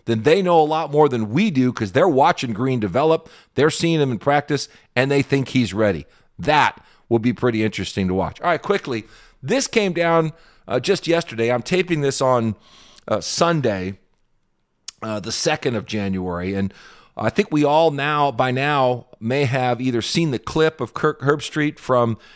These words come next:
E S P N and Desmond, and Desmond Howard and the rest of 'em talking about opt-outs for bowl games and kids who don't wanna play and,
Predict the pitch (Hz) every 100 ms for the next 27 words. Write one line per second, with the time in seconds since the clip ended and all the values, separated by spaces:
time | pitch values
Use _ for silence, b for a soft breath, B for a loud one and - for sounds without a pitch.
0 | b 139 156 139 - 135 139 139 104 123
1 | 135 123 139 - 120 110 135 143 135 139
2 | 135 131 131 131 117 110 117 143 - 143
3 | 127 123 - 170 175 156 135 123 131 127
4 | - b b b - 170 180 - 139 120
5 | - - 107 131 139 123 107 82 67 -
6 | 87 - 135 123 - 117 98 b b b
7 | - 110 143 135 135 120 - 170 160 151
8 | 147 147 139 90